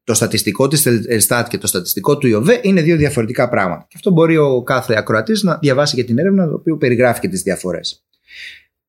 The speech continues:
Σε ετήσια βάση, το δύο χιλιάδες είκοσι ο ενιαίος δείκτης υγείας καταγράφει αύξηση ένα κόμμα τέσσερα τοις εκατό,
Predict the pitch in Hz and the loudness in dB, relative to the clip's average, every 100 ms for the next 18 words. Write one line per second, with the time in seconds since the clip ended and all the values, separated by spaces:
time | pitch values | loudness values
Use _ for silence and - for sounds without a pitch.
0 | _ - 160 147 - 208 165 247 247 226 | _ 0 0 2 2 4 4 2 0 0
1 | 190 208 208 196 180 208 196 180 165 165 | 2 4 4 4 2 2 2 2 4 4
2 | 175 151 170 151 147 147 185 175 151 165 | 4 2 0 0 2 2 2 2 2 2
3 | 170 156 156 - 135 - 147 147 147 131 | 4 2 2 0 -2 0 2 2 2 2
4 | 131 127 120 110 98 110 - | 2 2 2 0 0 -2 0